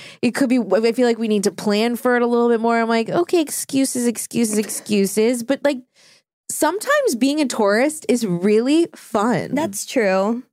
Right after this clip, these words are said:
Speaker 2: I've never done a Hollywood tour here 'cause I've lived here.
Speaker 1: Oh, they're
Speaker 2: It could
Speaker 1: fun.
Speaker 2: be fun.
Speaker 1: Yeah.
Speaker 2: I think I would wanna do the T M Z one.
Speaker 1: I mean,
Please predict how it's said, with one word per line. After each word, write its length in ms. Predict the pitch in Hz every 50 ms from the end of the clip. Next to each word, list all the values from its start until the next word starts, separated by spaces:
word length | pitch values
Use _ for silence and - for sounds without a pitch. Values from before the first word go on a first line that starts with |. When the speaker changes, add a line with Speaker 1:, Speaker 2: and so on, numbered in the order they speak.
| - -
Speaker 2:
I've 180 | 247 285 -
never 240 | 370 403 392 415 392
done 260 | 302 277 269 294 370
a 60 | 370 320
Hollywood 420 | 277 269 247 233 208 196 190 196
tour 300 | 196 - 208 185 175 180
here 260 | 208 185 170 160 156
'cause 140 | 196 - -
I've 140 | 240 240 226
lived 260 | 208 220 311 - -
here. 380 | 254 - - 80 - 220 233 262 - -
Speaker 1:
Oh, 220 | - 226 226 208
they're 100 | 185 196
Speaker 2:
It 60 | 196 202
could 80 | 254
Speaker 1:
fun. 280 | 214 196 190 180 151 131
Speaker 2:
be 100 | 202 180
fun. 560 | 151 - - 180 175 170 175 196 247 302 359 - -
Speaker 1:
Yeah. 360 | 214 240 247 220 175 143 110
Speaker 2:
I 100 | 247 269
think 200 | 277 - 330 349 381
I 40 |
would 160 | 381 392 392 349
wanna 180 | 359 359 349
do 140 | 294 262 302
the 140 | 277 294 240
T 160 | - 285 254
M 100 | 233 220
Z 200 | 202 180 196 190
one. 440 | 190 180 - 73 95 - 220 220 - _ _ - - - - - - - - - - - -
Speaker 1:
I 80 | - 240
mean, 560 | 262 277 277 269 269 262 262 262 262 269 -